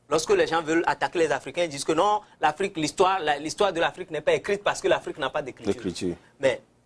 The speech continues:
Speaker 1: il a été prouvé que l'écriture existait en Afrique.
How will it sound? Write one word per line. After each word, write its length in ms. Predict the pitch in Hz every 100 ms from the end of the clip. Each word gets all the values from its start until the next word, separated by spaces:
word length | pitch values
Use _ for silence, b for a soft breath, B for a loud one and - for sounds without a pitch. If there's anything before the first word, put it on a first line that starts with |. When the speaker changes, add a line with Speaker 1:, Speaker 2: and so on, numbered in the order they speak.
| _ _
Speaker 1:
il 120 | 165
a 60 | 160
été 180 | 139 170
prouvé 340 | - 120 151
que 280 | 160 180 220 - _ _ _ _ _ 127
l'écriture 400 | 123 120 - 151
existait 400 | 113 113 185 156
en 80 |
Afrique. 280 | 113 - 180